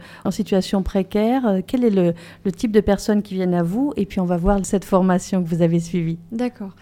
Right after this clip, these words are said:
Speaker 2: Donc, je me suis, euh, formée en, en Belgique, euh, donc pendant trois ans en tant qu'éducatrice spécialisée. Et donc, on a, euh, euh, pendant ma, ma formation, on a une formation qui est assez polyvalente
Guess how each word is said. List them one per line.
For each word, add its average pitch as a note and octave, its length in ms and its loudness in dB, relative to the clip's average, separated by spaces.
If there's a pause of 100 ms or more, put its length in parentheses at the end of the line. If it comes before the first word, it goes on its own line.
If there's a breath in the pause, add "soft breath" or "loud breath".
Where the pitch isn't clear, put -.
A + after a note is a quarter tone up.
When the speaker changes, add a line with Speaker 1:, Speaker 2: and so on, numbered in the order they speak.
(380 loud breath)
Speaker 2:
Donc, A#3+ 100 -2
je A3+ 140 0
me B3+ 80 4
suis, C4 360 -2
euh, G3+ 140 0
formée A3 500 -2
en, G#3 60 -4
en G3+ 340 -4
Belgique, A3 760 0 (340 loud breath)
euh, G3 120 0
donc G3 180 0
pendant G3 260 -2
trois G#3+ 420 -2
ans C#4+ 360 0
en G3+ 60 -4
tant G3 180 -8
qu'éducatrice F#3+ 580 -10
spécialisée. G#3 1000 -2
Et G#3 40 -2
donc, A#3+ 320 0
on A3 160 2
a, A3+ 300 -2
euh, G3 140 -4 (340 loud breath)
euh, F#3 120 -4
pendant G#3+ 480 0
ma, F#3+ 240 -2
ma G3 160 -4
formation, A#3 840 -2
on G#3 120 0
a G#3+ 100 0
une G#3+ 140 0
formation G#3 400 -4
qui A3 80 -4
est G#3+ 100 -6
assez G#3+ 240 -4
polyvalente G3+ 380 -4